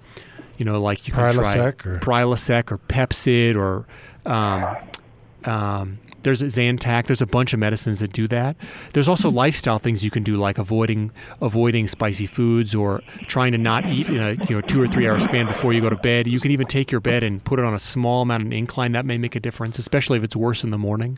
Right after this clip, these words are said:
Speaker 2: So reflux could actually come all the way up and, and make you feel like you've got a nasal issue?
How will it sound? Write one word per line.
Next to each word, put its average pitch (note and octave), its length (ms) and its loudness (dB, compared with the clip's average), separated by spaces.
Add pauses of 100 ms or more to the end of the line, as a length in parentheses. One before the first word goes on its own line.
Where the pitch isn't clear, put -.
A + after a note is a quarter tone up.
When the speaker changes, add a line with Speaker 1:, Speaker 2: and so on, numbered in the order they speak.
Speaker 2:
So - 160 0
reflux E3+ 560 2
could B2+ 160 0
actually C3 680 0
come B2+ 280 -2
all C#3 260 2
the D#3 100 0
way C3 200 2
up C3 180 0
and, B2+ 220 -2
and A#2+ 260 -2
make A#2+ 240 0
you B2+ 60 0
feel - 300 -2
like C3 180 0
you've B2 120 0
got B2 120 2
a G#2+ 100 -2
nasal A#2+ 360 0
issue? F#3+ 280 -4